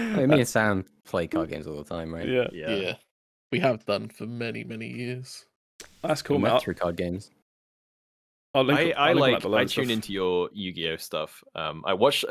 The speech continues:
Speaker 3: I try and watch everyone, but I don't always get around to it. But I always, like,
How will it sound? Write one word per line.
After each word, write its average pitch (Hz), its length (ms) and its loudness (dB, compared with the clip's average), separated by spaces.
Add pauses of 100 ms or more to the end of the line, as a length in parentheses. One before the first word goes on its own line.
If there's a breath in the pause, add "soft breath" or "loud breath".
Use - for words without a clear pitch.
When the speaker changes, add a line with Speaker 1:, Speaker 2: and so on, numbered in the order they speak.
(100)
Speaker 3:
I 107 80 4
try 131 220 2
and 151 120 2
watch 113 180 4
everyone, 85 420 0
but 87 100 -4
I - 80 -6
don't 92 160 -6
always 85 180 -8
get 58 140 -12
around 71 180 -12
to 62 120 -12
it. 65 120 -10
But - 160 -2 (260 soft breath)
I 101 120 0
always, 156 240 0
like, 107 260 2